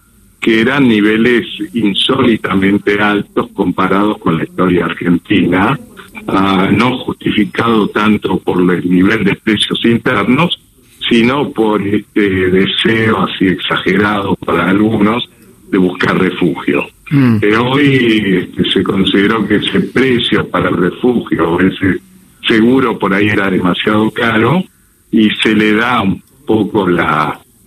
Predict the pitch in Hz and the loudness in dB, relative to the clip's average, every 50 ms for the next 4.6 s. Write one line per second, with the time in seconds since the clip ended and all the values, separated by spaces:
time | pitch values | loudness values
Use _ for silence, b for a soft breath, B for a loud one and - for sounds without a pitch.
0 | _ - - - 92 92 92 90 90 87 85 85 85 - - - - - - - | _ -6 -2 0 2 2 2 2 2 0 0 0 0 -2 -2 -2 -2 -2 0 0
1 | - 98 95 104 - - 196 - - 147 135 - - 135 113 107 110 110 110 110 | 2 2 2 2 0 0 0 0 -2 -2 0 0 0 0 0 0 0 0 0 0
2 | 131 131 127 127 120 120 120 127 127 143 143 143 143 139 131 135 135 147 165 160 | 2 2 2 2 2 2 2 2 2 2 2 2 2 2 2 0 0 0 0 0
3 | 160 - - 98 95 - - 95 90 - 92 92 98 92 92 - - 95 98 98 | -2 -2 -4 -4 -4 -2 -4 -4 -4 -2 -2 0 0 0 -2 -2 -2 -2 0 0
4 | 104 104 104 104 104 101 104 107 117 120 - 254 | 0 0 0 0 0 2 2 2 2 2 0 -2